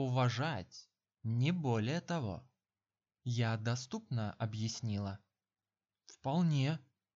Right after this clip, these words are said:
«Это то, ради чего ты в такую рань вытащила меня в парк?» Китти ехидно улыбнулась и, вытащив из кармана лист бумаги, торжественно помахала им перед Мари.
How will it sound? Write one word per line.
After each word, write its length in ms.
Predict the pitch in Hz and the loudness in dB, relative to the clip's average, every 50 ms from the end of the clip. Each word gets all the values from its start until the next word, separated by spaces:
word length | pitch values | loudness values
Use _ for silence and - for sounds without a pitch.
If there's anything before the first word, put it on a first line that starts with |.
| _ _ _ _ _ _ _ _ _ _ _ _ - | _ _ _ _ _ _ _ _ _ _ _ _ -2
«Это 280 | 135 147 135 135 156 | 0 0 2 2 0
то, 240 | 131 127 180 220 262 | -2 0 0 0 2
ради 220 | 233 156 127 117 | 2 2 2 2
чего 260 | 123 127 - 143 139 131 | 0 0 0 0 0 0
ты 140 | 127 143 | 0 -2
в 100 | 127 127 | -2 -2
такую 380 | 127 143 131 127 - 143 143 147 | -2 -2 -2 0 0 0 2 4
рань 240 | 143 143 143 143 - | 4 4 2 2 0
вытащила 600 | - 151 147 156 151 147 147 - - 156 147 147 | 0 0 0 0 2 2 0 0 0 0 0 0
меня 260 | 147 151 143 147 139 | 0 0 0 -2 -2
в 100 | 123 - | -4 -6
парк?» 400 | - 151 143 147 - - - - _ _ _ _ _ _ _ _ _ _ _ _ _ _ _ _ _ _ | -4 -2 -2 -2 -4 -6 -14 -20 _ _ _ _ _ _ _ _ _ _ _ _ _ _ _ _ _ _
Китти 320 | - 131 127 123 127 - 117 | 0 2 2 2 2 0 0
ехидно 520 | 104 113 123 120 - 135 120 113 110 107 | 0 0 0 -2 0 0 0 2 0 0
улыбнулась 800 | 107 107 107 104 98 110 131 180 196 170 127 101 95 - - - - | 0 0 0 -2 0 0 0 0 0 0 0 -2 -4 -6 -10 -8 -4
и, 200 | 117 113 113 107 | -2 -2 -2 -2
вытащив 560 | 104 120 127 127 120 107 - - 107 - 120 | 0 0 0 0 0 -2 -2 -4 -4 -6 -6
из 120 | 120 - | -8 -6
кармана 420 | - 120 117 120 120 120 113 110 107 | -4 -2 0 2 2 2 2 2 0
лист 280 | 110 117 120 107 104 | 0 0 0 -2 -2
бумаги, 600 | 104 101 107 107 110 139 170 170 143 127 117 110 - - - _ _ - | -4 -4 -2 0 0 0 0 0 0 -2 -4 -4 -6 -12 -20 _ _ -2
торжественно 760 | - 120 123 110 107 127 143 156 - - - 131 131 131 127 | 0 0 0 0 0 0 0 0 -2 -4 -4 -2 0 0 0
помахала 600 | 127 123 113 110 104 - - 123 123 135 139 131 | 0 0 0 0 -2 -2 -2 -2 0 0 0 0
им 280 | - - 120 113 120 120 | -2 0 0 0 0 0
перед 280 | 123 123 117 117 107 | 0 0 0 0 2
Мари. 440 | 120 123 127 127 120 104 92 - - | 2 4 4 4 2 2 -2 -6 -10